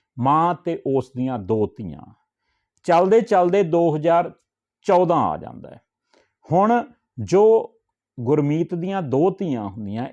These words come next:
ਇੱਕ ਦਾ ਨਾਂ ਖੁਸ਼ਪ੍ਰੀਤ ਜੋ ਬਾਰਾਂ ਸਾਲਾਂ ਹੁੰਦੀ ਹੈ ਤੇ ਜੋ ਰਾਜਵੀਰ ਹੈ ਉਹ ਦਸ ਸਾਲਾਂ ਹੁੰਦੀ ਹੈ।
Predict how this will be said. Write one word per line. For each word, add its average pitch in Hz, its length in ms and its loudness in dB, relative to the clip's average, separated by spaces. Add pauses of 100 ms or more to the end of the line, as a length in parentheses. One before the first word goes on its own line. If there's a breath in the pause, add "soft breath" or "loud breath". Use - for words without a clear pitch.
(120)
ਇੱਕ 165 220 -6
ਦਾ 175 180 0
ਨਾਂ 165 220 -6
ਖੁਸ਼ਪ੍ਰੀਤ 120 640 -8
ਜੋ 139 180 -4 (100)
ਬਾਰਾਂ 123 320 0
ਸਾਲਾਂ 139 380 -2
ਹੁੰਦੀ 90 380 -16
ਹੈ - 80 -20 (480)
ਤੇ 156 100 2
ਜੋ 170 440 -2 (340)
ਰਾਜਵੀਰ 143 720 0
ਹੈ 85 140 -4 (520)
ਉਹ 196 340 2 (240)
ਦਸ 202 280 0
ਸਾਲਾਂ 87 300 -4
ਹੁੰਦੀ - 320 -20
ਹੈ। - 120 -20